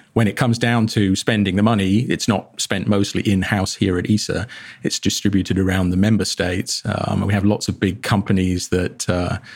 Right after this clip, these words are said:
are very experienced in putting space hardware together.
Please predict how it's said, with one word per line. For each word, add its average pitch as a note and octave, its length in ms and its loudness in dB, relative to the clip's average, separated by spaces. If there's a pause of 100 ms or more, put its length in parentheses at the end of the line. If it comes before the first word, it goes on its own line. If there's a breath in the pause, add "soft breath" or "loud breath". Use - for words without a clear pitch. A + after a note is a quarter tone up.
(480 loud breath)
are F#2 100 2
very G#2+ 280 2
experienced G#2 580 0
in G2 80 2
putting F#2 560 2
space - 280 -2
hardware F2+ 480 0
together. G2 540 -2